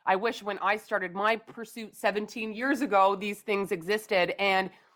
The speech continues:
you know, just a couple weeks ago, Square, they announced, uh,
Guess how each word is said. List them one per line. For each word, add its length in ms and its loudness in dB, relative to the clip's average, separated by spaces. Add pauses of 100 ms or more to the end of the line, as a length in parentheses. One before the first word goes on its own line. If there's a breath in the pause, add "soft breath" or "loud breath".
(180 soft breath)
you 100 -4
know, 120 4
just 160 -4
a 60 0
couple 340 2
weeks 260 -6
ago, 300 2
Square, 880 4 (340 soft breath)
they 160 2
announced, 580 -2
uh, 380 4